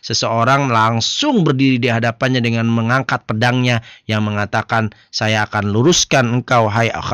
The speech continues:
Amirul Mukminin, dengan pedangku ini." Sama sekali Umar bin Khattab mengatakan ini, "Wah, ini melanggar apa? Tidak mengagungkan syiar-syiar Allah." Tidak. Ya,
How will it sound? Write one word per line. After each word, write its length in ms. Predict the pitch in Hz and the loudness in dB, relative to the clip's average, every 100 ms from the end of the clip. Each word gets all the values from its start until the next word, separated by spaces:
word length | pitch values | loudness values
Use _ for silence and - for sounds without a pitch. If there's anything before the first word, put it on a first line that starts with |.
| 113 104 | -2 0
Amirul 400 | 117 135 127 120 | 2 2 4 2
Mukminin, 560 | 120 127 143 196 202 - - | 2 0 2 2 2 -2 -2
dengan 400 | 143 160 180 160 - - | 2 4 4 0 -6 -6
pedangku 480 | 131 123 107 - | 0 2 0 -2
ini." 320 | 101 104 95 95 _ _ _ _ _ _ _ - | -6 -6 -8 -12 _ _ _ _ _ _ _ -12
Sama 240 | - 139 | -6 -6
sekali 240 | - 196 180 | -4 -6 -4
Umar 240 | 151 165 160 | -4 -4 -4
bin 160 | 127 | -6
Khattab 400 | - 156 - 139 | -8 -10 -10 -12
mengatakan 480 | 131 127 123 - 139 | -8 -8 -8 -10 -4
ini, 160 | 151 156 - - 123 | -2 -4 -8 -8 0
"Wah, 400 | 123 117 113 123 | 2 4 2 2
ini 320 | 139 175 170 _ _ | 0 0 -2 _ _
melanggar 720 | - 117 123 127 127 123 123 - | -2 0 2 2 2 0 -2 -4
apa? 320 | 117 120 165 226 - _ - | -4 0 -2 -2 -10 _ -4
Tidak 240 | 120 120 | 0 2
mengagungkan 800 | 117 120 113 110 131 127 131 117 | 0 0 -2 0 0 0 0 -2
syiar-syiar 560 | 110 143 120 113 123 110 135 | -2 -4 -4 -4 -4 -4 -4
Allah." 320 | 120 113 110 117 | -4 -2 -4 -6
Tidak. 480 | 220 254 185 131 - _ _ _ _ - | -2 0 -2 -4 -12 _ _ _ _ -4
Ya, 240 | 107 120 | -2 -2